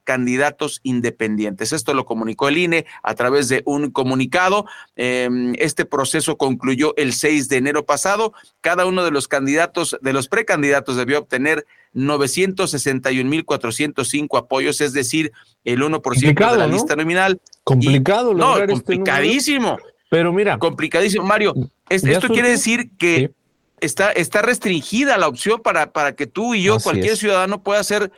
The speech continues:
Speaker 1: aspirante a la presidencia.
Speaker 2: Sí, es, es muy complicado. ¿Quién sí podría, no? Porque además tienes a personajes como Eduardo Verástegui, que, pues, más o menos es conocido el tipo, ¿no? Porque, pues, es actor y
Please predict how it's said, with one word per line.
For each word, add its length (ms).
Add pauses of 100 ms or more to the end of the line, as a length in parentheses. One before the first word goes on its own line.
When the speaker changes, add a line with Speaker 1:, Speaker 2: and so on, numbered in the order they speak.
Speaker 1:
aspirante 460
a 40
la 80
presidencia. 760 (800)
Speaker 2:
Sí, 400
es, 200
es 200
muy 160
complicado. 800 (260)
¿Quién 380
sí 240
podría, 520
no? 320 (360)
Porque 240
además 460 (540)
tienes 480
a 460
personajes 680
como 500
Eduardo 640
Verástegui, 420
que, 160
pues, 600
más 200
o 80
menos 300
es 100
conocido 460
el 80
tipo, 300
¿no? 120
Porque, 380
pues, 140
es 120
actor 560
y 560